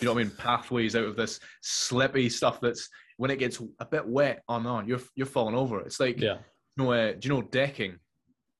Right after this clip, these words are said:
Speaker 1: You know, like, that wooden decking?
Speaker 2: Yeah, sure.
Speaker 1: That people have, like, pati-, I, I guess patio decking,
Speaker 2: Yeah.
Speaker 1: you know what I mean? When that's wet, you're just falling over. You're not
Speaker 2: Oh,
Speaker 1: standing
Speaker 2: yeah.
Speaker 1: on that, <laughs> you know what I mean? It's, it's like that, you know? It's, it's, it's tough.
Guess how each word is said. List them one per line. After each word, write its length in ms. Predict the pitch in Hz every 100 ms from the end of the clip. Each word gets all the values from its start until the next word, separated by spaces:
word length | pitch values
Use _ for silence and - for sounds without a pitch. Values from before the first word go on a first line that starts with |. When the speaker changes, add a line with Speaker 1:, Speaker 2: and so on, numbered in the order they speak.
| -
Speaker 1:
You 60 | 117
know, 100 | 123
like, 180 | 113
that 220 | 113 107 101
wooden 340 | 123 120 113
decking? 460 | 120 127 127 101 90 _ _ _ _ _ -
Speaker 2:
Yeah, 260 | 139 98 - - -
sure. 180 | - 107
Speaker 1:
That 100 | 117
people 220 | 113 104
have, 260 | 113 107 101
like, 160 | -
pati-, 340 | - 123 104 -
I, 200 | 101 110
I 40 |
guess 180 | 110 107
patio 560 | - 120 113 110 98 87 -
decking, 280 | 104 98
Speaker 2:
Yeah. 180 | 139 104
Speaker 1:
you 60 | 107
know 60 | 104
what 60 |
I 40 | 98
mean? 80 | - _ _ _ _ _ _ -
When 100 | 120
that's 220 | 139 131
wet, 260 | 127 107 - _ -
you're 100 | 139
just 160 | 131 -
falling 260 | 107 95
over. 300 | 107 107 92 -
You're 100 | 117
not 120 | 135
Speaker 2:
Oh, 0 |
Speaker 1:
standing 400 | - 131 107 95
Speaker 2:
yeah. 40 | 92
Speaker 1:
on 160 | 92 -
that, 140 | - 110
<laughs> 0 |
you 60 |
know 80 | 143
what 80 | 127
I 40 |
mean? 180 | 135 101 - -
It's, 140 | 123 139
it's 180 | 131 139
like 180 | 120
that, 300 | 123 135 101
you 80 | 104
know? 180 | 113 120 _ _ _ _ _ _ -
It's, 360 | 95 - - -
it's, 280 | 101 -
it's 200 | - 107
tough. 480 | - 151 - - -